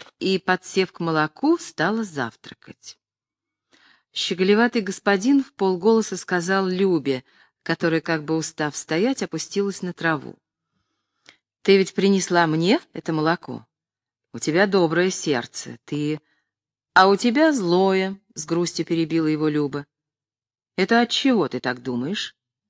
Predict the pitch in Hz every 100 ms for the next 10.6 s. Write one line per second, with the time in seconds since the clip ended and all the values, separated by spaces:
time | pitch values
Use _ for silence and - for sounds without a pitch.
0 | _ _ _ _ _ _ _ - 240 262
1 | 320 247 269 269 233 214 208 208 220 -
2 | 180 - 175 165 160 - 202 214 233 _
3 | _ _ _ _ _ _ _ - - -
4 | 185 _ - 294 320 208 285 - 269 190
5 | 139 123 127 127 143 - _ _ _ 147
6 | 143 151 147 165 190 160 151 135 135 143
7 | 233 - 143 147 139 143 170 170 147 -
8 | 135 139 147 - _ _ _ _ _ _
9 | - _ - 165 190 185 - - 170 160
10 | - 226 208 202 196 -